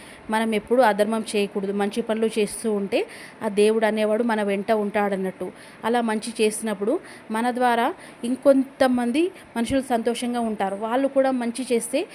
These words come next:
ఇంకొంతమంది సంతోషంగా ఉంటారు. అయితే ఇది చెడు మార్గంలో పెడితే ఇంకా మనకు దుఃఖాలే మిగులుతాయి తప్ప చెడు, చెడు, చెడుగానే చేస్తుంది, కానీ మంచి అనేది రాదన్నట్టు. కాబట్టి మనము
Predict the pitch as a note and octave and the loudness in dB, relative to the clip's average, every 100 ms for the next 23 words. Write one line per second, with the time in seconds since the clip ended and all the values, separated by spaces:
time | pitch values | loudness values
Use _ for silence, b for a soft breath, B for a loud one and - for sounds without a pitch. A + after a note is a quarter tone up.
0 | B B C4 C#4 D4 C#4 C4 B3+ C4 - | B B -4 2 2 2 0 -2 -2 -4
1 | G#3+ G#3+ A#3+ B3 A#3+ A#3 G#3+ F#3+ F#3 B | -2 -2 -2 -2 -2 -2 -2 -6 -8 B
2 | B B A#3 B3+ C4+ C4+ - A#3 B3+ C4+ | B B -2 0 0 -2 -2 0 2 2
3 | C4 B3+ C4 C4 A#3 G#3+ A3+ F4 B B | 2 2 4 4 4 2 -2 -2 B B
4 | B B3 C#4+ C#4+ C#4+ C#4 A3 A#3 B3+ C4+ | B -2 2 4 2 0 -4 -4 0 4
5 | C#4+ C4+ C4 C4 C4+ B3+ B3+ A#3 A#3+ D#4 | 4 4 2 0 0 0 0 -2 -4 -4
6 | B B B - B3 C4+ C#4+ C4 B3+ C#4 | B B B 0 2 2 0 0 0 -2
7 | - B3+ B3+ C4 C4+ C#4 B3 - B3 A#3+ | -2 0 2 2 2 0 -4 -2 -4 -2
8 | A#3+ C4+ G#3 - B B B A#3 A#3 C4 | -2 -2 -4 -16 B B B -2 0 4
9 | B3 B3 B3 A3+ G#3+ G#3+ G#3 F#3 - - | 4 2 0 0 0 0 -2 -4 -8 -4
10 | A3+ A3 A3 A3+ C#4+ - B B B A3 | -2 0 -2 -4 -6 -6 B B B -4
11 | A3+ A#3+ A#3 B3+ | -2 -2 -4 -6